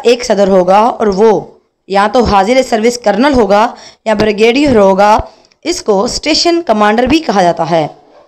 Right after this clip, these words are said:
इसके साथ एक हेल्थ ऑफिसर, मेंटेनेंस इंजीनियर, मजिस्ट्रेट, नौ सिविल या मिलिट्री ऑफिसर्स जो स्टेशन कमांडर ही नामजद करेगा और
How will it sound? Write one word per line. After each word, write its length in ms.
इसके 220
साथ 280
एक 140
हेल्थ 260
ऑफिसर, 480
मेंटेनेंस 720
इंजीनियर, 600
मजिस्ट्रेट, 760
नौ 380
सिविल 360
या 200
मिलिट्री 460
ऑफिसर्स 600
जो 180
स्टेशन 580
कमांडर 460
ही 220
नामजद 440
करेगा 420
और 80